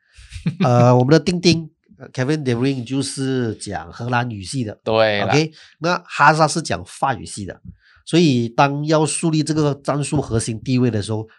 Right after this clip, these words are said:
Speaker 2: 当然
Speaker 1: 应该要哪一，哪一个，哪一个语系呢？
Speaker 2: 需要哈萨还是要丁丁。
Speaker 1: 嗯。
Speaker 2: 可是目前看起来是丁丁，因为哈萨伤了那么久嘛。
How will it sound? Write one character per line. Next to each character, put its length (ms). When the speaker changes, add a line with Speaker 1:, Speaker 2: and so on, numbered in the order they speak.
Speaker 2:
当 140
然 100
Speaker 1:
应 0
该 80
要 120
哪 140
一， 180
哪 140
一 140
个， 80
哪 100
一 40
个 80
语 80
系 240
呢？ 60
Speaker 2:
需 60
要 160
哈 200
萨 180
还 260
是 260
要 140
丁 220
丁。 180
Speaker 1:
嗯。 180
Speaker 2:
可 80
是 120
目 120
前 140
看 160
起 60
来 100
是 80
丁 180
丁， 160
因 80
为 60
哈 160
萨 100
伤 200
了 100
那 60
么 100
久 220
嘛。 100